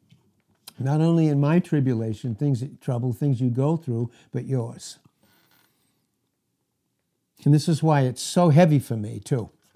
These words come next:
And I want God's perfect will. That's why it is. In prayer for people that I love deeply. "Companion in tribulation and in the kingdom and" what?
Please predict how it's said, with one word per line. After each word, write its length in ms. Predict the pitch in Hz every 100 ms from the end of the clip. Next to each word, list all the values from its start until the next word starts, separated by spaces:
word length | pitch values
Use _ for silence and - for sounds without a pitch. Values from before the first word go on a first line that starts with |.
| - _ _ _ _ -
And 140 | 127
I 80 | 135
want 260 | 139 139
God's 280 | 127 135 120
perfect 440 | - 135 - 110 -
will. 260 | 110 110 _ _ _ _ _ _ - _
That's 280 | - 123 -
why 180 | 151 139
it 140 | 135
is. 400 | 131 107 98 - - _ _ _ _ _ _ _ _
In 200 | 135 131
prayer 480 | 123 156 151 104 92 _ _ _ _ _ _ _ _
for 180 | - 127
people 380 | 113 151 143 110
that 140 | 117
I 100 | 120
love 240 | 120 117 104
deeply. 480 | 127 104 117 - - _ _ _ _ - - - _
"Companion 640 | - 139 170 185 190 185 160
in 100 | 147
tribulation 680 | - 175 170 170 165 147 131
and 160 | 131
in 140 | 143 143
the 80 |
kingdom 560 | 139 - 202 220 208 202
and" 340 | 190 151 147
what? 320 | 139 190 226